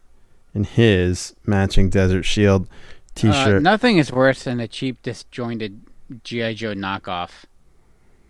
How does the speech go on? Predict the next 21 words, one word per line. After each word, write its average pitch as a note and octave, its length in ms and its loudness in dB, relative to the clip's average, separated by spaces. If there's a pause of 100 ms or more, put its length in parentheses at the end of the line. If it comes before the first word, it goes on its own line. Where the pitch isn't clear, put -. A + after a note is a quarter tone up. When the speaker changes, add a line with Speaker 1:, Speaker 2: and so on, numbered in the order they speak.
(1040)
Speaker 1:
Um, F#2 720 2 (2250)
that's F#2 240 0
at G#2 80 4
a G2 40 4
bowling F2+ 480 4
<laughs> - 60 -4
alley. G#2+ 380 0 (500)
It A2+ 60 4
looks D#3 220 8
like F#3+ 120 6
I'm B2+ 160 8
wearing C#3+ 200 10
a A2+ 60 8
t-shirt A2+ 580 4
with G2 140 0
the G2 60 -4
statue A2+ 480 6
of F#2 100 4
David G2+ 560 6
and, F2+ 360 2
um, E2+ 440 0